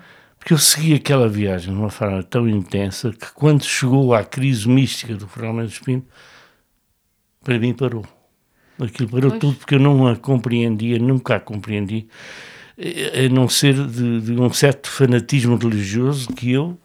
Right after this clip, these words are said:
Speaker 1: não acompanho.
Speaker 2: Claro.
Speaker 1: E então
Speaker 2: Era quase como se, se, se sentisse o próprio Fernão Mendes Pinto e de repente não se, já não se identificava com ele, não? Na, na viagem.
Speaker 1: Não me identificava porque não a compreendia.
Speaker 2: Claro.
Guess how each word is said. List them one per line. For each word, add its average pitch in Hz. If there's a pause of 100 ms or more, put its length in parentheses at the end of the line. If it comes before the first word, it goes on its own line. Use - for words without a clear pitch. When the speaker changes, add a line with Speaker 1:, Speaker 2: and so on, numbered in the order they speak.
(160)
Speaker 1:
não 135
acompanho. 139 (220)
Speaker 2:
Claro. 185 (540)
Speaker 1:
E 131
então 127
Speaker 2:
Era 208
quase 226
como 240
se, 226
se, 214
se -
sentisse 220
o -
próprio 208
Fernão 202
Mendes 202
Pinto 208
e 214
de 208
repente 202
não 202
se, -
já 180
não 185
se 196 (300)
identificava 185
com 180
ele, 202
não? 160
Na, 160 (380)
na 175
viagem. 185 (300)
Speaker 1:
Não 165
me 196
identificava 143
porque 139 (480)
não 165
a 175
compreendia. 135
Speaker 2:
Claro. 175